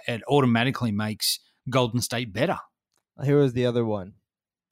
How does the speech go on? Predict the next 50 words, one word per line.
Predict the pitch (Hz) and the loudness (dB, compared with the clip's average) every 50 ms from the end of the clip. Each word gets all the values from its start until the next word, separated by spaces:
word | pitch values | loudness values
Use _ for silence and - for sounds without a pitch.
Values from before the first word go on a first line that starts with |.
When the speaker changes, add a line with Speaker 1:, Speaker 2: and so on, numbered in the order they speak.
| - _ - | -20 _ -6
Speaker 2:
The | 110 135 | -2 -2
other | 160 175 | 0 0
one | 180 175 151 | 0 0 0
was | 131 120 | 0 -2
the | 117 95 | -2 -6
Indiana | 123 131 135 135 131 123 110 107 | -6 -6 -6 -4 -4 -4 -4 -6
Pacers, | 92 104 113 113 113 107 - 110 107 104 104 95 98 | -6 -6 -6 -6 -6 -6 -8 -10 -10 -10 -10 -12 -10
and | 110 117 | -6 -4
it | 117 | -2
was | 117 113 113 110 | 0 0 -2 -2
Victor | 113 113 127 139 - - 139 | -4 -4 -4 -4 -2 -2 0
Oladipo, | 131 131 123 123 117 107 113 117 117 113 - - 117 117 117 117 117 113 107 - - - | 2 2 2 0 -2 -4 -6 -8 -8 -8 -6 -4 -2 0 0 0 0 -2 -4 -6 -8 -8
Miles | 120 117 110 110 113 117 117 117 - | -6 -4 -2 -2 -2 -2 -4 -4 -8
Turner, | - - - 123 113 113 110 110 110 107 104 104 - _ _ _ _ _ _ _ _ _ _ _ _ _ _ | -12 -10 -6 -4 -2 -2 -2 -2 -2 -2 -2 -6 -8 _ _ _ _ _ _ _ _ _ _ _ _ _ _
and | - 120 120 113 110 110 104 104 104 101 92 - _ - | -4 -2 -2 0 0 -2 -2 -4 -6 -6 -8 -12 _ -18
I | |
think, | 101 - 135 131 123 | -14 -12 -10 -10 -10
like, | 123 117 - | -10 -12 -12
a | 113 | -12
future | - - 131 123 - 120 | -6 -4 -4 -4 -4 -6
first | - - 117 117 110 - | -4 -2 0 0 0 -2
on | 107 104 | -6 -4
that | 104 104 101 | -2 -2 -2
as | 98 101 104 | -2 -4 -6
well. | 104 113 110 104 104 101 - _ _ _ _ - | -4 -4 -2 -2 -4 -6 -8 _ _ _ _ -6
But | 123 | -4
again, | 139 147 156 127 110 | -2 0 0 0 -2
like, | 87 120 131 120 | -4 -4 -4 0
Re-, | 123 156 160 110 | 0 0 2 0
like | 127 131 117 | 0 -4 -6
I | |
said, | 123 - 127 101 - _ | -6 -8 -8 -10 -10 _
these | - 143 160 190 | -6 -4 0 0
are | 180 | 2
Reddit | 160 139 120 117 113 123 139 139 - - _ _ _ _ | 2 2 2 0 0 0 0 -4 -6 -8 _ _ _ _
things. | 160 156 151 151 151 135 | -2 -2 -2 -4 -6 -8
This | 131 131 135 | -8 -6 -4
isn't, | 139 135 131 135 131 110 | -4 -4 -2 -4 -4 -4
like, | 113 113 117 110 104 | -2 -2 -2 -2 -4
news | 113 117 117 117 120 120 120 117 | -6 -4 -2 0 0 0 0 0
that | 123 120 - | -2 -2 -2
other | 131 123 123 120 | 0 0 0 0
<laughs> | - - | 0 -2
people | 170 135 143 139 | -2 0 0 0
are, | |
like, | 127 120 117 110 | 0 0 -2 -2
really, | 120 127 120 95 | -2 -2 -2 0
these | 147 160 151 | -2 0 0
are, | 143 | 0
like, | 127 120 113 113 | 0 0 -2 -4